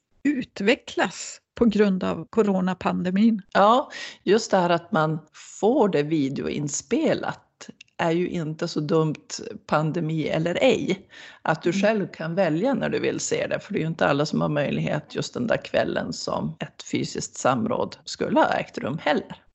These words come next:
Speaker 2: Sen så har ju precis ett samråd avslutats för sträckan som går genom Sävar, så att det är mycket på planeringsfronten som pågår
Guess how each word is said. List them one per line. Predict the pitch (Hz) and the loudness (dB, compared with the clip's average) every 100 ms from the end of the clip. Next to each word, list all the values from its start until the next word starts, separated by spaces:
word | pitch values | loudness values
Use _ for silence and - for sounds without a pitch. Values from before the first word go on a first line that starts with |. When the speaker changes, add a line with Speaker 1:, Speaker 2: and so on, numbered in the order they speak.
| - - - | -18 -18 -16
Speaker 2:
Sen | - 190 202 226 | -2 2 4 4
så | 208 - 185 160 156 - | 2 -2 2 4 4 2
har | 175 170 143 | -2 -2 -2
ju | 139 143 | -4 -6
precis | - - 143 - 131 - | -10 -8 -8 -6 -6 -6
ett | 135 - | -8 -8
samråd | - 131 131 143 139 131 113 | -4 -2 -2 -2 0 0 -2
avslutats | - - 139 - - 139 - - 143 - - - | -2 2 0 0 -6 -6 -4 -4 -4 -8 -10 -10
för | - 165 | -6 -4
sträckan | - - - 127 | -4 -4 -4 -4
som | - - | -2 -2
går | - - | 0 0
genom | 107 123 123 143 | 0 0 0 0
Sävar, | - 160 127 143 220 208 - | 2 2 2 4 4 2 0
så | - | -2
att | 160 - | -4 -2
det | |
är | 160 | -4
mycket | - 165 185 185 | -2 -2 -2 0
på | 180 | 0
planeringsfronten | - 170 165 143 - 220 190 - 170 | 2 0 0 -2 -2 0 0 -2 -6
som | 220 | -6
pågår | - 135 123 127 | -2 -2 0 -2